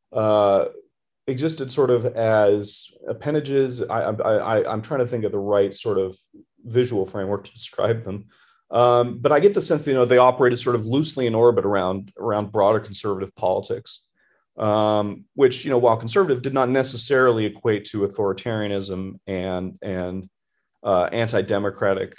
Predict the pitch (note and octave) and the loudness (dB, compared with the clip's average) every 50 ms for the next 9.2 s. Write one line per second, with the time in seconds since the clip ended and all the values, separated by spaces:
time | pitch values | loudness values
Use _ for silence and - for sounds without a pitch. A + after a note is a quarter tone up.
0 | _ _ A2 G2+ F#2 F#2 G2 G2+ G#2 G#2+ G#2 G#2+ - G#2 F#2+ F#2 F#2 - - G2+ | _ _ -6 -4 -2 0 0 2 2 0 -2 -2 -4 -4 -4 -4 -6 -8 -10 -8
1 | F#2+ F#2 F2+ G2 G2 F#2 F#2 F2+ F#2 - G2 F2+ F2 F2+ F2+ - _ - C#3 C#3+ | -8 -8 -6 -4 -4 -4 -6 -8 -8 -6 -4 -2 -2 -4 -6 -8 _ -4 -4 -2
2 | G2+ D#2 - - _ _ _ _ _ _ _ _ _ _ _ - G2+ A2 G#2+ A2 | -2 -4 -6 -10 _ _ _ _ _ _ _ _ _ _ _ -4 0 0 2 2
3 | A2 A2 G#2+ G#2+ A2 A2 - B2 A#2 - B2+ B2+ C3 D3 F#3 G3 - G3 B2+ A#2+ | 2 2 2 0 -2 -6 -8 -10 -2 2 2 2 4 2 -2 -4 -4 -6 -4 -2
4 | - G#2+ - G2 A2+ A2 G2+ G2 G2+ B2+ C#3+ C#3+ C#3 B2+ A2+ - - - B2+ B2 | -4 -4 -4 -4 -4 -2 -2 -2 -2 -4 -4 -2 -2 -2 -4 -6 -6 -4 -2 -2
5 | A#2+ B2 A#2+ G#2+ G2+ F#2 - - G#2 F#2+ F#2 - _ G#2 G2 - G#2 G#2+ G#2+ G#2+ | -2 -4 -6 -8 -8 -10 -6 -4 -4 -4 -4 -6 _ -4 -4 -2 -4 -6 -6 -6
6 | - - - - - - A2 G2+ G2 G2 G2 F#2+ F#2+ G2 G2 _ _ _ _ _ | -8 -12 -12 -14 -8 -4 -2 0 0 0 0 -2 -4 -8 -12 _ _ _ _ _
7 | _ - - A#2+ G2+ G#2 G2+ G2+ G#2 A2 B2+ B2+ G#2 G2 F#2+ F#2+ - G2 - G#2+ | _ -2 0 0 0 2 -2 -2 0 0 2 4 4 2 2 0 -6 -12 -8 -6
8 | G#2+ G#2+ G2+ G2+ G2+ - - G2+ G2+ - - - G2+ G2 A2+ A2+ A#2 A2+ E2+ E2 | -4 -4 -4 -4 -4 -4 -6 -6 -6 -8 -4 -2 0 0 0 -2 -6 -6 -4 -4
9 | E2 E2+ - - | -4 -6 -8 -14